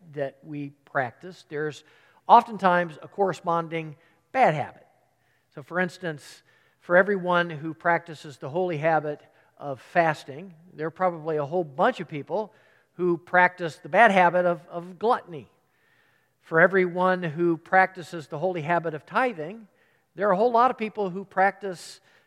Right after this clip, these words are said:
the bad habit of, of selfishness and even hoarding.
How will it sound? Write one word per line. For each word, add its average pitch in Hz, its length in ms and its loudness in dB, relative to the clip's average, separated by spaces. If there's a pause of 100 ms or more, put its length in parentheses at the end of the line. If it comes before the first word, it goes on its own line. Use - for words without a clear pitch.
the 156 80 -12
bad 170 240 0
habit 160 420 -2
of, 139 300 -10
of 135 120 -18
selfishness 170 720 -4 (140)
and 147 240 -16
even 147 400 -16 (200)
hoarding. 220 440 2